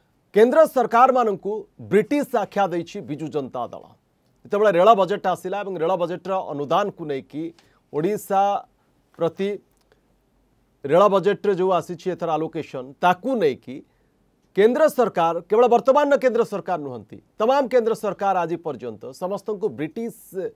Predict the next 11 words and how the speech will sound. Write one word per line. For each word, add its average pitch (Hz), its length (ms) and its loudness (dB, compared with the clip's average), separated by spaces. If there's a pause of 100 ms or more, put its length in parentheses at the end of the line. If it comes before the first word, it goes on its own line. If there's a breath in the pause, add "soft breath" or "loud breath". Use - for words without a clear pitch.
(580)
ମନୋଭାବ 185 500 4
ରଖୁଥିବା 190 420 -2
ସରକାର, 165 460 -6
ବ୍ରିଟିଶ 151 400 -8
ମାନସିକତା 196 560 -6
ରଖୁଥିବା 170 420 -6
ସରକାରର 151 480 -6
ଆଖ୍ୟା 135 260 -6
ଦେଇଥିଲା 131 360 -10
ବିଜୁ 113 240 -12
ଜନତା 110 340 -12